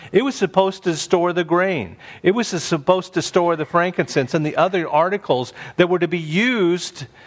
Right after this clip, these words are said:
in the temple service as they worshiped the Lord. Since the people weren't tithing anymore, they weren't bringing in the grain offering.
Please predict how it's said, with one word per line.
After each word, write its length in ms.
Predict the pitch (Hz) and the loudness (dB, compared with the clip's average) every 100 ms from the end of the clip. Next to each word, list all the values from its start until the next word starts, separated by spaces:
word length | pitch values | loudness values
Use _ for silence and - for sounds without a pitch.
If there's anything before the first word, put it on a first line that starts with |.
| - - - | -20 -10 0
in 240 | 202 196 | 0 2
the 260 | 180 175 156 - _ - - | 2 2 0 -6 _ -20 -12
temple 480 | - - 262 - 190 | 0 2 2 2 0
service 540 | - - 262 247 190 - | 0 0 2 2 -2 0
as 180 | 180 | 0
they 140 | 151 170 | 2 0
worshiped 640 | 151 190 262 262 247 202 | 2 2 2 0 -2 0
the 100 | 214 | 2
Lord. 500 | 196 214 240 185 147 - - - | 2 2 2 2 -2 -6 -20 -12
Since 380 | - - 240 - | -2 4 4 4
the 80 | 208 | 0
people 340 | 233 240 240 | 2 0 2
weren't 220 | 240 233 | 2 2
tithing 420 | 214 233 277 233 202 | 2 2 2 0 0
anymore, 380 | 202 196 220 | 2 2 2
they 100 | 220 | 2
weren't 300 | 214 220 226 | 2 2 0
bringing 380 | 175 214 226 220 | 0 0 2 0
in 100 | 226 | 2
the 80 | 220 | 0
grain 340 | 196 220 247 | 2 2 2
offering. 460 | 226 175 - 165 143 | 2 2 0 -2 -2